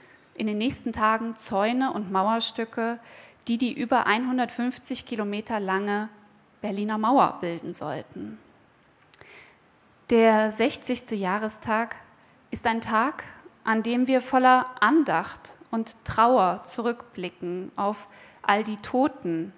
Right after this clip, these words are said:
an der Berliner Mauer und an der innerdeutschen Grenze, auf die gebrochenen Biografien und die getrennten Familien. Aber es ist auch der Tag, an dem wir unsere Freiheiten feiern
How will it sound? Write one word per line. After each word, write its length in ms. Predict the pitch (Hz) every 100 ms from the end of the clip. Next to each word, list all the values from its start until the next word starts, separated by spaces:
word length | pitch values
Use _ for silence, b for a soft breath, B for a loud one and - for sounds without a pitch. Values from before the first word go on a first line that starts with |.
| -
an 160 | 190 190
der 120 | 185
Berliner 420 | 185 185 190 185
Mauer 480 | 185 185 185 190 220 B B -
und 320 | 247 254 - -
an 140 | 185
der 100 | 180
innerdeutschen 600 | 190 190 175 170 170 -
Grenze, 680 | 175 175 175 190 - 175 202 - _ _ -
auf 140 | 220
die 100 | 226
gebrochenen 680 | 214 - 226 277 - 247 226
Biografien 840 | 226 226 - 226 - 240 262 269 B B B B
und 460 | 226 240 254 - 226
die 60 |
getrennten 580 | 220 - 185 185 - 196
Familien. 840 | - 190 185 180 170 165 165 190 - B B B B B _ - B B B B
Aber 180 | - 214
es 120 | 220
ist 260 | 262 - -
auch 240 | 220 302 - -
der 220 | 214 208
Tag, 440 | - 277 294 339 - - -
an 160 | 254
dem 300 | 240 254 269
wir 340 | 269 269 262 262 - B B B B B _
unsere 400 | 269 320 262 226
Freiheiten 800 | 208 - 202 247 202 185 190 208
feiern 720 | 202 - - 262 196 180 202